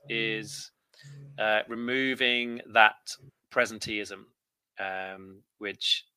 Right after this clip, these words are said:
for me is, is always about trust and autonomy. So there's kind of two ways that you manage people, right? One is you, you sort of keep an eye on them and, like, just keep walking into the room and just, uh, make sure they're still at their desks and,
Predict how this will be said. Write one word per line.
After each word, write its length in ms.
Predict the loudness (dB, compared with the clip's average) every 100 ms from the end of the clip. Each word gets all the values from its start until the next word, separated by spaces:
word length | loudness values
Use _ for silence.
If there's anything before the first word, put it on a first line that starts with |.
| _
for 160 | -14 -10
me 420 | -2 2 4 2
is, 200 | 0 -4 -10
is 160 | -8
always 260 | -6 -6 -4
about 320 | 0 0 -2
trust 440 | -6 -4 -6 -6 -14
and 100 | -16
autonomy. 560 | -14 -14 -12 -14 -18 _ -20 -20 _ _
So 200 | -8 -4
there's 180 | -4 -2
kind 160 | 0 0
of 80 |
two 260 | 0 -2 2
ways 340 | 4 4 2 -4
that 120 | -8
you 160 | -10
manage 440 | -6 -2 -2 -4 -12
people, 300 | -14 -16 -8
right? 180 | -8 -6
One 260 | -4 -4
is 200 | -6 -10
you, 280 | -12 -12 -14 -18 _ -20 _ _ -12
you 640 | -8 -6 -8 -10 -12 -10
sort 220 | -6 -6
of 60 | -4
keep 200 | -2 2
an 60 | 8
eye 200 | 10 8
on 140 | 6
them 160 | -2 -4
and, 140 | 2
like, 320 | 4 4 -2
just 200 | -8 -8
keep 200 | -6 -8
walking 280 | -8 -10 -10
into 200 | -10 -10
the 80 | -8
room 300 | -6 -6 -6
and 160 | -10 -10
just, 280 | -10 -8
uh, 100 | -6
make 120 | -4 -6
sure 140 | -6
they're 80 | -6
still 220 | -6 -10
at 60 | -8
their 80 |
desks 440 | -4 -4 -6 -12 -16
and, 240 | -16 -18